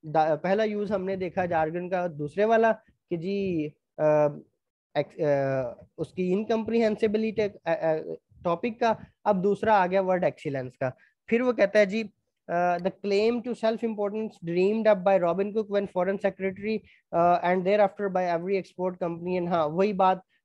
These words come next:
कि जी फिर इसको हर एक ने copy कर लिया, इस jargon को, ये jargon common हो गया। फिर, "This is something repulsive about this vocabulary, an aggressive language of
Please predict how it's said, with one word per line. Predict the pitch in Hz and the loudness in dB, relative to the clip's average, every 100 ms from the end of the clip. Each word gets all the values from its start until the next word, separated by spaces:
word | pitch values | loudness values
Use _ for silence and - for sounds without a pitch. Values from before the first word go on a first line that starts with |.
| - | -8
कि | 180 | -6
जी | 202 | -4
फिर | 202 196 | 0 -2
इसको | 190 - 185 | -2 -4 0
हर | 190 | 2
एक | 190 175 | 0 -2
ने | 185 180 | -4 -6
copy | 175 156 160 | -2 -2 -2
कर | 156 139 | -4 -4
लिया, | 127 139 | -2 -4
इस | 160 - 160 | -4 -8 -6
jargon | 160 143 143 156 | 0 0 0 -2
को, | 151 170 | -4 -6
ये | 165 180 | -4 -4
jargon | 165 156 156 175 | 0 0 -2 -6
common | 156 135 131 | -6 -4 -4
हो | 127 | -6
गया। | 120 117 - - - _ | -6 -10 -16 -20 -20 _
फिर, | - 202 | -2 -2
"This | 240 | -2
is | 247 247 - | -2 -2 0
something | 233 226 247 | 0 0 -2
repulsive | 233 233 233 226 - 254 226 | -2 -2 0 0 0 -4 0
about | 180 180 | 2 0
this | 180 185 - 180 | -2 -8 -10 -6
vocabulary, | 170 151 175 196 196 190 _ _ | -2 -2 -2 -6 -6 -6 _ _
an | 226 | -2
aggressive | 233 190 220 220 226 | 0 0 -2 -2 -2
language | 196 190 208 | 0 0 0
of | 208 | 0